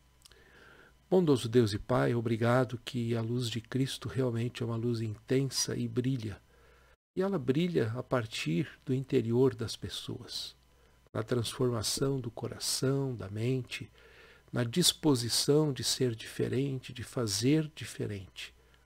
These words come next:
do que o mundo faz. Dá-nos, Senhor, esta certeza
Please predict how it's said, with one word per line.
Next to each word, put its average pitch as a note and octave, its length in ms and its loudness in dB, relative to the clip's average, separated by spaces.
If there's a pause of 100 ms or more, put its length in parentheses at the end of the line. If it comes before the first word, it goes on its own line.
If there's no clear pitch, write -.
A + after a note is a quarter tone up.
do C3 120 -2
que - 160 0
o B2 60 6
mundo A2+ 280 -4
faz. - 560 -10 (680)
Dá-nos, A#2 400 0
Senhor, B2 360 -2
esta A2+ 320 -4
certeza C#3+ 880 0